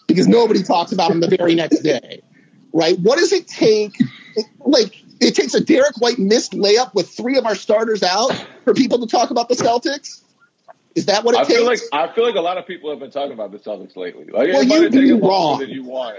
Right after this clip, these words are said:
Speaker 2: It might have taken
Speaker 1: People
Speaker 2: longer
Speaker 1: are
Speaker 2: than you
Speaker 1: not
Speaker 2: want.
Speaker 1: talking about the Celtics.
Speaker 2: But, but pe-, people have been calling the Celtics. I, I was just listening to, uh,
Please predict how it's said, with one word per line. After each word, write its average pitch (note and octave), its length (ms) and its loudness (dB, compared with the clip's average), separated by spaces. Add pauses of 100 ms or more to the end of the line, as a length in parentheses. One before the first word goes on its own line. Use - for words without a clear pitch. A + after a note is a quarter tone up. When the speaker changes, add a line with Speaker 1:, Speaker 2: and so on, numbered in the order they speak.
(100)
Speaker 2:
It C#3+ 140 -8
might - 120 0
have - 100 -4
taken - 160 2
Speaker 1:
People F#4+ 260 4
Speaker 2:
longer B4 60 2
Speaker 1:
are A4+ 120 2
Speaker 2:
than - 20 2
you A4 120 -2
Speaker 1:
not - 0 -
Speaker 2:
want. - 140 -2
Speaker 1:
talking - 280 0
about D#3+ 200 -2
the - 80 -6
Celtics. - 1040 -6
Speaker 2:
But, D#3+ 120 -12
but E3 220 0
pe-, G3 200 -6 (120)
people B3 380 -4
have F3 240 -2
been D#3 640 -4 (340)
calling D3+ 380 0
the C#3+ 80 -10
Celtics. C3+ 640 -6
I, C#3+ 120 -6 (140)
I D#3 200 -2
was E3 200 -6
just D#3 220 -12
listening D3+ 480 -6
to, D3 300 0
uh, B2 380 2